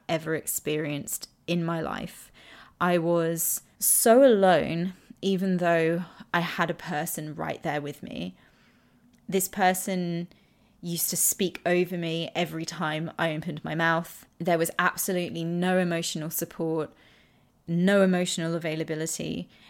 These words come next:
Anytime I struggled, it was, "You need to be sectioned, you're not well, you're the problem, you're the issue." And I just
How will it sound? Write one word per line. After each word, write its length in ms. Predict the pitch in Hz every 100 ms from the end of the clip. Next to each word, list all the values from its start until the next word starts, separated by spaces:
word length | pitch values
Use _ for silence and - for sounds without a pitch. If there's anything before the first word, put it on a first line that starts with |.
| _
Anytime 520 | - 196 202 196 185 170
I 80 |
struggled, 680 | 180 - 170 165 160 170 180 - _ -
it 140 | 170
was, 680 | 165 160 151 165 - - - _ _ _ _ _ _ 156
"You 240 | 180 190
need 140 | 175
to 100 | 170
be 100 | 165
sectioned, 840 | 156 170 - - 156 151 151 160 147
you're 240 | 165 180 170
not 220 | 170 -
well, 540 | 160 156 165 165 156 - - - -
you're 360 | 160 190 180
the 100 | 170
problem, 640 | - 175 156 156 151 151 160
you're 260 | 180 170
the 220 | 175 151
issue." 640 | 160 - - 160 147 156 160 _ _ _ _ _
And 240 | 175 170 - _
I 180 | - 196
just 460 | 190 202 - -